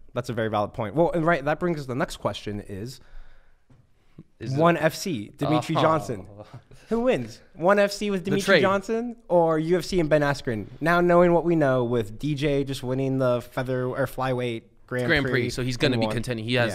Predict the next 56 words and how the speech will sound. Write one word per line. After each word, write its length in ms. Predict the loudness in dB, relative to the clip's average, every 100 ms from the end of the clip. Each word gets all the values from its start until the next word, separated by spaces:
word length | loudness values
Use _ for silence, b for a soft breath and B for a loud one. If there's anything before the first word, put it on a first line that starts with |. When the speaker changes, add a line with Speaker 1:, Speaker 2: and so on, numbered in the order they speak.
| -4
Speaker 1:
Yeah. 60 | -8
Speaker 2:
he 40 | -4
has 180 | -4 -4
the 60 |
title 200 | -4 -2
Speaker 1:
Um, 100 | -2
Speaker 2:
shot. 200 | -6 -8 -12 -16 b b b b b b b 0
Who 120 | 6
won 180 | 6 6
that 140 | 4
fight? 360 | 4 4 2 0
Speaker 1:
Ben 100 | 2
Speaker 2:
Who 40 |
won 60 | 4
that 100 | 4
Speaker 1:
Askren 40 | 4
Speaker 2:
trade? 140 | 4
Speaker 1:
now 340 | 4 2 0 -2
is 140 | -4
one 200 | -2 0
and 80 | -2
two, 180 | -2 -4
yeah. 300 | -2 -4 -6 -12
Speaker 2:
So 160 | -4 2
I 60 | 4
have 100 | 2
a 60 |
feeling 220 | 2 2
we 100 | 2
might 180 | 0 -2
disagree 400 | -4 -8 -8 -8
here. 220 | -6 -10
So 520 | -10 -2 0 0 -2 -8 _ 2
I'm 300 | 8 8 8
gonna 140 | 4
go 80 | 4
ahead 120 | 2 2
and 60 |
say 120 | -2 -2
one 260 | 0 -2
F 200 | -2 -8
C 180 | -6 -8
won 220 | -8 -10
that 120 | -12 -12
trade. 260 | -14 -14 -20 _ b b b b -2
Um, 460 | 2 4 2 -2 -6
and 200 | -4 0 2
I 80 |
know 140 | 2 4
you're, 340 | 4 2 0 -4
uh, 160 | -10
gonna 180 | -8 -6
hit 120 | -4
me 80 | -4
with 200 | -4 -6
some, 280 | -6 -8 -8